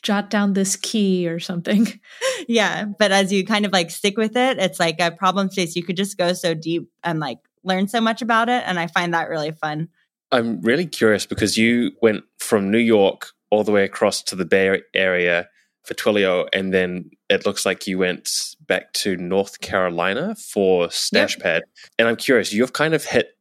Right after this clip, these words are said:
Speaker 3: two of the largest tech hubs in the States,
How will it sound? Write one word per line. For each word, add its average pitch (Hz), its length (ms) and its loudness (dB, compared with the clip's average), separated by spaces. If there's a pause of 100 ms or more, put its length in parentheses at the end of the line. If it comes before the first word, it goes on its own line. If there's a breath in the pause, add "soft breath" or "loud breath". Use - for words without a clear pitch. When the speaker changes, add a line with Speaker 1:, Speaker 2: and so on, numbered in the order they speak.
Speaker 3:
two 110 240 2
of 107 100 0
the 98 80 0
largest 92 520 2
tech - 240 -2
hubs - 460 -2 (480 soft breath)
in 92 400 0 (280)
the 104 60 -2
States, - 540 0